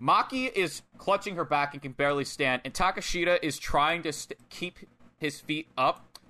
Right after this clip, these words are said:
but he's, like, got his legs together and he's, like, holding his groin, and he looks absolutely <laughs> infuriated at the situation right now. <laughs> So he still is in control, and he body slams into the mat,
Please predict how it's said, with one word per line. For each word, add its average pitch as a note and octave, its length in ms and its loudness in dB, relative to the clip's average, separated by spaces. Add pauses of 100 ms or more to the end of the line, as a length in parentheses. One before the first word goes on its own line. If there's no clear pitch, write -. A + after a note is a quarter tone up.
(100)
but D#3 120 2
he's, D#3+ 180 0
like, E3+ 300 2 (240)
got D#3+ 220 4
his D#3 260 -2
legs C3+ 440 0 (300)
together C#3+ 480 0
and C#3 80 -2
he's, C#3+ 180 -4
like, D3 140 0
holding D3 360 0
his C#3 140 -2
groin, C3+ 340 2
and B2 80 -2
he D3+ 120 0
looks D#3+ 420 -2 (680)
absolutely F#3 920 0
<laughs> - 60 -14
infuriated D#3 1080 2
at C#3+ 180 0
the C3 60 -12
situation C3 680 -4
right G2+ 180 -2
now. G2 300 -2
<laughs> - 60 -16 (1120)
So F3+ 360 4
he G#3 100 -6
still C4 280 4
is A3+ 100 0
in A3+ 80 -2
control, E3+ 360 4
and E3 80 4
he D#3 60 -2
body E3+ 300 4
slams E3 320 -2
into C#3+ 100 -10
the C#3+ 80 -6
mat, B2 320 0